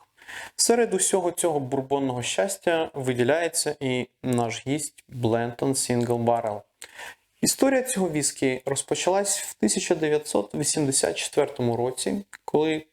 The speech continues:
тодішньому мастер-дистилеру Елмеру Тенді Лі поставили амбітну і складну задачу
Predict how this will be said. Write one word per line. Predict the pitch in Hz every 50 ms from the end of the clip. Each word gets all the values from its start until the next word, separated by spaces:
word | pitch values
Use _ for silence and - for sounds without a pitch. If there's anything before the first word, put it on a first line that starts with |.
| _
тодішньому | - - 131 131 147 170 - - - 139 135 131
мастер-дистилеру | 127 131 139 135 - - - 135 120 117 120 123 117 - - - 160 147 139 131 131 127 123 - - _ _ _ _ _ -
Елмеру | 135 143 143 139 135 127 120 123 120
Тенді | - - 127 127 123 120 110 110 107
Лі | 117 160 202 233 240 - _ - - - - _ _ _ _ _ - - - - _ _ -
поставили | - 247 - - - - - 202 185 175 165 160
амбітну | 156 151 147 143 156 170 - _ - 151 143 143
і | - - 135 131
складну | 131 - - - 131 135 127 135 139 143
задачу | 135 135 135 139 160 156 147 151 - - 120 113